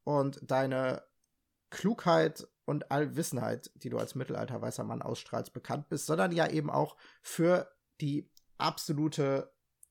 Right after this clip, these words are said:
Top-Dichte der Songs, die du eben wöchentlich auf unsere Playlist packst.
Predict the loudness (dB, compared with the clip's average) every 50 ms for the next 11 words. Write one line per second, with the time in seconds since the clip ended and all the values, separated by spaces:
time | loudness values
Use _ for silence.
0 | _ _ _ _ _ _ _ _ _ -6 -2 0 0 0 -2 -2 0 0 0 0
1 | 2 2 2 2 2 0 0 0 0 0 0 0 -2 -4 -2 -2 -2 -2 -4 -6
2 | -6 -6 -4 -4 -4 -4 -4 -6 -8 -10 -10 -10 -8 -10 -10 -10 -10 -10 -10 -10
3 | -10 -10 -12 -12 -12 -8 -8 -6 -6 -6 -8 -8 -8 -8 -8 -8 -10 -18